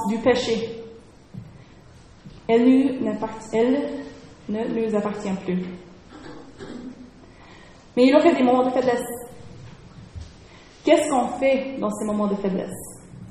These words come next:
Est-ce qu'on a, on est des chrétiens parfaits ?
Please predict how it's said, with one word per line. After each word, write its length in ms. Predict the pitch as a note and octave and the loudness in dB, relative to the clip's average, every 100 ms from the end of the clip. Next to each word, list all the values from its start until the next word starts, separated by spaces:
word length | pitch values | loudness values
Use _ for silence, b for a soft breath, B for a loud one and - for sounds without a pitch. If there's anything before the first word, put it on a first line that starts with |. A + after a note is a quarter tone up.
| - - - - - - - - - - - - - - - - - - b b b | -18 -20 -20 -20 -20 -20 -20 -20 -20 -20 -20 -20 -20 -20 -20 -20 -20 -20 b b b
Est-ce 240 | A#3+ B3+ - | -4 -2 0
qu'on 160 | D4+ C4 | 0 2
a, 180 | C4 B3+ - - | -2 -4 -6 -4
on 180 | A3+ | -4
est 120 | A3 G#3+ | -2 -2
des 120 | G3+ | -2
chrétiens 360 | - A#3+ A#3 | -2 -2 -2
parfaits ? 400 | G#3+ G#3+ G3+ - | -2 -4 -4 -10